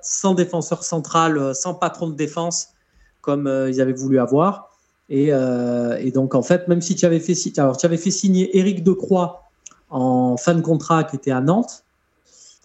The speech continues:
Mais, euh, mais bon, c'est pas Éric Decroix qui allait, euh, remplacer Laurent Blanc, quoi. Donc, euh,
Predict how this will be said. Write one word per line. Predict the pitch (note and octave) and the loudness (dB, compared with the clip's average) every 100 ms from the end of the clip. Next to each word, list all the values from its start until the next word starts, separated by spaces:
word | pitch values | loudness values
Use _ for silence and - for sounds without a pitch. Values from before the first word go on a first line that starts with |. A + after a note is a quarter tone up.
| _ | _
Mais, | A#2 B2 B2 | -2 2 2
euh, | A#2+ A#2+ A#2 | 2 2 2
mais | B2 | 2
bon, | C#3+ | 2
c'est | C3+ E3 | 0 0
pas | D#3+ | 2
Éric | D#3+ C#3 | 2 -2
Decroix | C3+ C3+ - E3 | -2 0 2 0
qui | E3 | -2
allait, | C3 C#3 | 0 2
euh, | C3+ B2+ | 2 0
remplacer | B2 C3 C3 B2 | -2 -2 -2 0
Laurent | D3+ B2+ | 0 2
Blanc, | D3 D#3+ C#3+ | 2 2 0
quoi. | B2+ | -4
Donc, | A#2+ A#2+ A#2 | -4 -6 -4
euh, | A#2 A2+ A2+ | -4 -2 -4